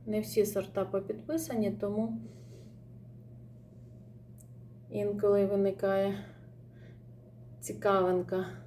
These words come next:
а що ж то має розквітнути? В даний момент простенька. Простенька, проте всі квіти гарні.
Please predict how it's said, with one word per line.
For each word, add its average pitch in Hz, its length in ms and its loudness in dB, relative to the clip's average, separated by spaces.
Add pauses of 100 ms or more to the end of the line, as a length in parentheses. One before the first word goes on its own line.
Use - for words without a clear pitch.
(180)
а 196 80 -6
що 226 200 -2
ж 226 120 -8
то 208 100 0
має 196 320 0
розквітнути? 185 880 -6 (240)
В 294 180 -10
даний 214 300 0
момент 185 460 2
простенька. - 760 -6 (2750)
Простенька, 254 760 -2
проте 226 400 -4 (2000)
всі - 200 -2
квіти 190 360 2
гарні. 180 520 -2